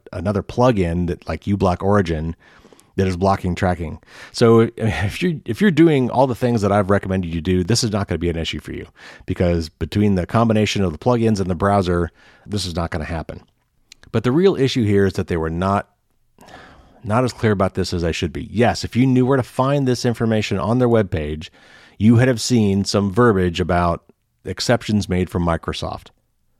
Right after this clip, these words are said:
But no one's gonna read that. I'd never read it, and I'm a privacy person. Now, I did read it now, and even then, it's just, it's, it's just muddy. It's not really that clear.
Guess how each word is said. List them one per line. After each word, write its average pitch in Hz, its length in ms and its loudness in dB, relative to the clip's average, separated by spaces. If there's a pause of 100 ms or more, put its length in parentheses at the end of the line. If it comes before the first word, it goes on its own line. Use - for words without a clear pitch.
(260)
But 104 180 2
no 165 300 2
one's 92 220 0
gonna - 180 -8
read 76 220 -12
that. - 220 -14 (600)
I'd 110 200 2
never 73 220 -2
read 76 200 -2
it, 110 180 0
and 92 100 -2
I'm 110 140 2
a 113 80 2
privacy 104 400 0
person. - 400 -8 (560)
Now, 98 180 -2
I 92 80 0
did 113 340 0
read 113 200 4
it 85 100 -4
now, 113 540 0 (100)
and 104 180 -2
even 117 200 2
then, 87 160 0
it's - 120 -8
just, - 220 -4
it's, - 380 -6 (140)
it's - 300 -8
just - 240 -8
muddy. 78 360 -6
It's 78 200 -8
not 95 220 -2
really 87 200 -2
that 76 180 -8
clear. - 320 -16